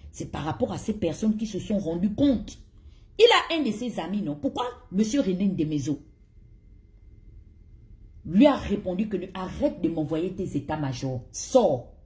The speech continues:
je t'attends face à moi. Tant que tu ne parleras jamais de voix audible, tu vas m'envoyer tes ayatollahs.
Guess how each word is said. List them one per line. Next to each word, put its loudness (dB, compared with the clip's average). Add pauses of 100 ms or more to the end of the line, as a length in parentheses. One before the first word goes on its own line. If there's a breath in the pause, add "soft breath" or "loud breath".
(220)
je -10
t'attends -6
face -6
à -8
moi. -4 (840)
Tant 6
que 4
tu 0
ne 2
parleras -2
jamais -2
de -2
voix -4
audible, -2
tu -6
vas 2
m'envoyer 2
tes -6
ayatollahs. -2